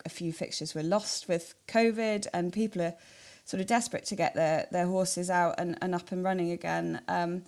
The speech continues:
so, and s-, there was an owner and trainer survey that was, um, circulated back in early July, and the, the general consensus was, "Yeah, let's get going and get these horses up and running." So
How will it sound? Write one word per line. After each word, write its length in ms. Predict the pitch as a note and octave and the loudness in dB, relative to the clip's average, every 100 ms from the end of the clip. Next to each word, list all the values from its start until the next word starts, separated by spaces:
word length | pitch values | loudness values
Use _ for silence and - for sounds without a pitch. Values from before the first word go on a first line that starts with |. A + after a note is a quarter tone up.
| - - - - | -16 -20 -18 -4
so, 560 | - F3+ F3+ F3+ F3 - - - | 2 6 6 4 0 -4 -6 0
and 220 | G3+ F#3 | 2 2
s-, 320 | - - - | 0 -2 -2
there 180 | - G3 | 4 4
was 100 | F#3+ | 4
an 160 | F#3+ - | 0 2
owner 280 | - F#3 F#3 | 4 4 4
and 280 | E3+ D3+ E3+ | 2 2 0
trainer 300 | F3 F3+ E3 | 0 0 2
survey 680 | E3 F#3 F3 F3 D3+ D3+ D3 | 2 2 2 2 -2 -2 -4
that 160 | - - | -4 -2
was, 560 | D#3 D#3 E3 - - - | -2 -2 -2 -2 -2 -2
um, 520 | D3 D3 D3 C#3+ D3 - - - - | -2 0 0 0 0 -4 -16 -20 -2
circulated 920 | - A#3 - G3+ E3+ - E3 C#3+ - - - - - - | 6 6 6 4 4 2 -4 -2 -4 -4 -12 -20 -20 -4
back 280 | E3+ - | -4 0
in 360 | F3 D3+ D3+ D3+ | 0 0 0 0
early 240 | F3 E3 D3+ | 2 2 2
July, 600 | E3+ F3+ F3 E3 D#3+ D3+ | 0 4 6 6 2 0
and 420 | - E3+ D#3+ D#3+ D#3+ - - | 0 0 2 0 0 -2 -2
the, 180 | E3+ D3+ | -4 -2
the 100 | F3+ | -4
general 300 | E3+ F#3+ E3+ | 0 2 2
consensus 600 | D#3+ F3 E3 D#3 - E3 | 0 -4 -4 -4 -4 -4
was, 300 | - D#3+ D#3+ - - - | -4 -4 -4 -10 -18 -12
"Yeah, 160 | - D3+ - - | -2 -2 -2 -2
let's 200 | D#3 - | -2 -2
get 200 | - - | -4 0
going 500 | E3+ D#3+ D#3+ D#3+ - | 2 4 2 0 -4
and 440 | E3+ E3 D#3+ D#3+ - - | -4 -2 -2 -2 -4 -4
get 160 | F3 | -4
these 180 | - E3+ | -2 -2
horses 320 | F3+ E3+ E3+ | -2 -4 -4
up 160 | F3 E3+ | -4 -2
and 120 | F3+ | 0
running." 320 | F#3 F3+ E3 | 2 2 0
So 280 | F3 F#3 F3+ | 0 0 0